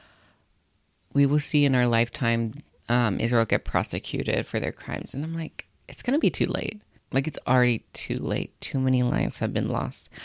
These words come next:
Oh, and fucking Israel, they had an ad during the Super Bowl basically saying, like, "Bring dads home for the hostages."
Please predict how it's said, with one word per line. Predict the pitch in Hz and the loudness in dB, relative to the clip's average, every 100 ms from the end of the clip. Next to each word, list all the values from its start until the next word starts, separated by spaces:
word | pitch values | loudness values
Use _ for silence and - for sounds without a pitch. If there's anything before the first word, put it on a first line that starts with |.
| - - | -14 -4
Oh, | 226 196 | 0 0
and | 151 147 | -2 -6
fucking | 196 - 170 | -4 -2 0
Israel, | - 139 143 170 196 - _ _ _ _ _ _ | 2 2 4 2 0 -6 _ _ _ _ _ _
they | 139 156 | 6 8
had | 160 151 | 8 8
an | 135 - | 6 6
ad | 139 139 131 113 - - _ | 6 6 4 0 -4 -10 _
during | 135 127 127 | 4 4 4
the | 123 | 2
Super | - 139 123 | 2 2 0
Bowl | - 120 123 123 - - - - - | 4 6 6 4 -4 -20 -20 -2 4
basically | 127 - 127 | 4 4 -2
saying, | 123 131 123 120 123 - | 0 0 0 0 0 -2
like, | - 123 120 - | -2 0 0 2
"Bring | 127 127 | 4 6
dads | 113 110 - | 6 4 0
home | - 120 - - - | -2 -2 -2 -6 -2
for | 127 | 0
the | 120 | 2
hostages." | 85 - - - - - | 2 0 -4 -4 -6 -6